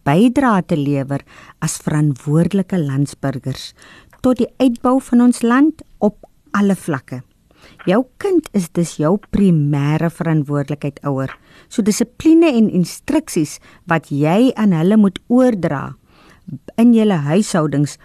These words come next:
vorm die basis van ouer wees. En ek sluit af met die volgende woorde,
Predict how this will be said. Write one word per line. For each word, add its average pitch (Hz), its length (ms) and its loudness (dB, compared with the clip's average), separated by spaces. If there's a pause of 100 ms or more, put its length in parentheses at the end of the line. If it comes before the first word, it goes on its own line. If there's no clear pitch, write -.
vorm 220 560 2 (200)
die 170 160 0 (120)
basis 143 640 -4 (120)
van 156 440 -2 (380)
ouer 170 380 2
wees. 127 440 -6 (400)
En 202 180 2
ek - 120 -8
sluit 294 380 -2
af - 220 -10
met 208 100 0
die 202 180 -2
volgende 208 440 0
woorde, 170 480 -2